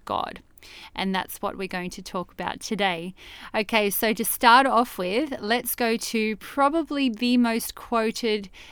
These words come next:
and well-known scripture about trusting in the Lord,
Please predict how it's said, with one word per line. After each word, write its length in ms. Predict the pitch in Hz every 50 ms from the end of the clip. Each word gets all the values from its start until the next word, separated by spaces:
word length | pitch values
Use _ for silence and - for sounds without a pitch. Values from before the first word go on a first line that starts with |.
| - -
and 300 | - 202 202 202 202 202
well-known 600 | 196 208 208 208 214 214 214 214 208 196 196 202
scripture 760 | 190 - - - - 220 - - - - - 214 190 185 -
about 400 | - 202 180 - 196 185 - -
trusting 600 | - - - - 220 202 - - - - 196 185 185
in 80 | 185
the 100 | 180 180
Lord, 500 | 175 175 202 202 196 180 185 226 294 320